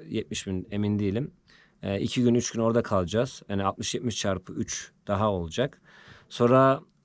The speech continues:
o atlarla tekrardan yerleşik Duhaların oraya gideceğiz. O yerleşik Duhaların oradan tekrardan bir jip bulup tekrardan yüz bin, iki yüz bin neyse yine vereceğiz. Tekrardan buraya geleceğiz.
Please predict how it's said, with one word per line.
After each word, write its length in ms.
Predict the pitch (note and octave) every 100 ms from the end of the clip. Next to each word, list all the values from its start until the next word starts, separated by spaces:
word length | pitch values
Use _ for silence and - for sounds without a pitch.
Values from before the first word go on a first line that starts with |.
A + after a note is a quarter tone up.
| _
o 340 | B2 C3 C3+ -
atlarla 840 | - B2 C3+ C3 C3 B2+ B2+ C3+ - _ -
tekrardan 380 | C3 C3 B2+ B2+
yerleşik 480 | A#2+ A#2 A#2+ C3
Duhaların 320 | B2+ G#2+ A#2+ B2
oraya 200 | A#2+ B2+
gideceğiz. 500 | A2+ - D3+ - - _ - -
O 100 | A#2+
yerleşik 440 | B2 B2 - -
Duhaların 320 | B2 B2 B2+
oradan 220 | B2 C#3
tekrardan 460 | C3 C#3 B2+ A#2 A2
bir 120 | A#2+
jip 320 | A2 A#2+ C3+
bulup 300 | G#2 B2+ D3+
tekrardan 400 | - B2 B2 A#2
yüz 300 | A2 A2+ A2+
bin, 100 | F#2+
iki 200 | G#2 -
yüz 100 | G#2+
bin 140 | G2 G2
neyse 380 | G#2+ F#2+ A2+ A#2
yine 240 | A2 A2+
vereceğiz. 440 | G#2 G2 F2+ A2+ -
Tekrardan 460 | G#2+ F#2+ G2+ G2
buraya 180 | F#2+ G#2
geleceğiz. 500 | F2+ E2+ F2 B2 -